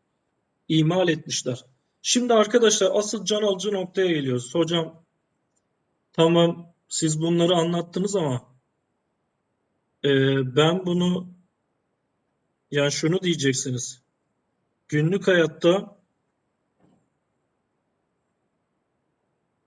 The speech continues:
ben bunu nerede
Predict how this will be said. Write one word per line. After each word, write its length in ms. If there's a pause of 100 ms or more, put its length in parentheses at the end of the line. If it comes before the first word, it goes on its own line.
(640)
ben 280
bunu 440 (1080)
nerede 500